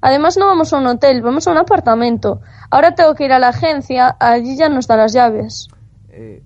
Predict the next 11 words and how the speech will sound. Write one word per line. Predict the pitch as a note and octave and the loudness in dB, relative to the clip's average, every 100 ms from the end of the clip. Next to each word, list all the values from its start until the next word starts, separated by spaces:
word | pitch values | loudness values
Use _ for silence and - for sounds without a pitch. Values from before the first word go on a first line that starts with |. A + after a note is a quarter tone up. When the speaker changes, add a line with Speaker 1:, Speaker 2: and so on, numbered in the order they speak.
| - | -20
Speaker 2:
pero, | A#2 A2+ G#2 A2+ _ _ | -18 -16 -18 -20 _ _
¿y | D3 | -18
tienen | F3 C3+ | -16 -16
las | A2 | -18
llaves? | G#2+ D3+ - _ _ _ - - - - _ | -20 -20 -20 _ _ _ -20 -20 -20 -20 _
Speaker 1:
Era | D4 F4 | 2 4
un | D#4+ | 2
premio | F4+ E4+ D4 | 2 2 4
de | C4+ | 2
la | |
agencia. | A#3+ - D4+ C4 - G#3 - | 2 -2 -2 -4 -6 -6 -8